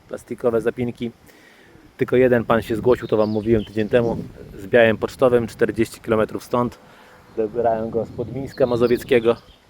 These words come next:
No tyle, trudno.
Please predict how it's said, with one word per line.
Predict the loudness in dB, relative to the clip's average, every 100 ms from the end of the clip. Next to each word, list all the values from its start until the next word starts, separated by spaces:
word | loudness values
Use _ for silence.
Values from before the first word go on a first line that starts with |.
| _ _ _ _ _ _ _ _ _ _ _ _ _ -20 _ _ _ _ _ _ _ _ _ _ -10
No | -6
tyle, | 4 6 6
trudno. | 2 0 0